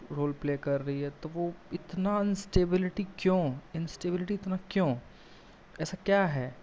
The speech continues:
सचिन पायलट यू-, youth हैं, उनको बहुत सारी जिम्मेदारियां मिली इतनी कम उम्र में, तो उनको भी revolt नहीं करना चाहिए, विद्रोह नहीं करना चाहिए, अपनी party के against। इससे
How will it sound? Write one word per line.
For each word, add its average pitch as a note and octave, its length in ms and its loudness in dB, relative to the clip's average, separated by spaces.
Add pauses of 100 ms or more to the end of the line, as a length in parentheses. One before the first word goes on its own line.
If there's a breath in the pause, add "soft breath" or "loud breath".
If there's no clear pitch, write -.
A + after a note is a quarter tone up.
सचिन F#3 260 0
पायलट E3+ 420 2 (300)
यू-, C#3+ 600 2
youth D#3+ 380 2
हैं, D3 220 0 (460 loud breath)
उनको D#3 260 0
बहुत D3+ 240 2
सारी E3 240 0
जिम्मेदारियां D3 640 0
मिली D3 140 -2
इतनी D3 240 -4
कम C#3 220 0
उम्र C#3 260 -2
में, C3+ 240 -2 (840)
तो F#3+ 80 0
उनको F3+ 280 2
भी G3+ 120 2
revolt F#3+ 420 2
नहीं G3 200 2
करना D#3 280 2
चाहिए, B2 400 -2
विद्रोह D3+ 440 0
नहीं F3 180 0
करना B2+ 320 -2
चाहिए, C3+ 340 -8 (500 loud breath)
अपनी D3+ 200 -6
party C3+ 320 2
के B2+ 120 -2
against। B2 360 -8
इससे F#3 440 -4